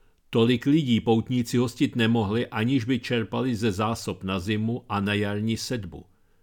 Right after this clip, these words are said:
Když si problém vysvětlili, indiáni přinesli místní lahůdky ze svých sklepů. Hostina trvala tři dny a tři noci jako královská svatba.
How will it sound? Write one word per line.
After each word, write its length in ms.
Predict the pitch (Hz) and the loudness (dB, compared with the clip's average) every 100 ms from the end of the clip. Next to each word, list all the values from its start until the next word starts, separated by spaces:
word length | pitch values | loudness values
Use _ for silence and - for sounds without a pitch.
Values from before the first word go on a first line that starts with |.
| _ _ _ _ _ _ | _ _ _ _ _ _
Když 300 | 113 110 113 | 0 4 4
si 180 | - 127 | 2 0
problém 460 | - 117 101 101 92 | 2 0 2 0 -2
vysvětlili, 800 | 92 - 95 95 104 107 120 - _ _ _ _ - | -4 -2 -4 -2 -2 -2 -6 -10 _ _ _ _ 0
indiáni 680 | 120 120 127 127 123 120 117 | 4 6 4 2 2 0 -2
přinesli 580 | - 113 110 - 107 | -2 0 0 -2 -2
místní 480 | 98 101 - - 113 | 0 0 -4 -4 0
lahůdky 480 | 113 101 113 - 107 | 0 0 -2 -2 -2
ze 100 | 117 | -2
svých 280 | - 120 117 | -2 -2 -2
sklepů. 520 | - 143 - 90 - - - - | -2 -2 -2 -8 -10 -18 -20 -20
Hostina 600 | - 113 113 - 143 120 | 0 2 2 0 0 0
trvala 500 | 101 120 113 110 104 | -2 0 0 0 -2
tři 300 | 98 - 107 | -4 -2 -2
dny 280 | 90 104 123 | 0 -2 -2
a 140 | - 113 | -4 -6
tři 260 | - 92 | -4 -6
noci 480 | 87 92 - 113 113 | -6 -8 -6 -6 -4
jako 340 | - 95 98 82 | -4 -6 -6 -8
královská 800 | - 92 98 113 - - 110 101 | -4 -2 -2 -2 -6 -6 -4 -4
svatba. 560 | - 110 101 - - | -4 -6 -6 -10 -16